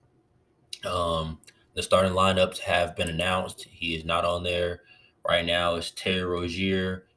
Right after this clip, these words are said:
Cody Martin, Gordon Hayward, Miles Bridges, Mason Plumlee. That is the, the starting five right now. Um, and on the injury report, it says LaMelo Ball, non-covid illness,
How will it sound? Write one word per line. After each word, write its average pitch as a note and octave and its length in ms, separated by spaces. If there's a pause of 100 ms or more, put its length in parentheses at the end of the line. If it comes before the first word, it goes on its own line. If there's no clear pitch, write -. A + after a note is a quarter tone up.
(120)
Cody F2+ 320
Martin, F2+ 640 (340)
Gordon E2+ 300
Hayward, G2 580 (320)
Miles E2 320
Bridges, G2 680 (280)
Mason E2 340
Plumlee. F#2+ 560
That F2 200
is E2 100
the, - 160 (140)
the D#2+ 60
starting E2 360
five E2+ 320
right D#2+ 240
now. F#2 520 (500)
Um, D#2 540 (540)
and E2 300
on - 180
the D#2+ 80
injury F2 340
report, G2 600
it E2 120
says E2 260
LaMelo D#2+ 400
Ball, E2+ 580
non-covid F#2 840
illness, E2+ 440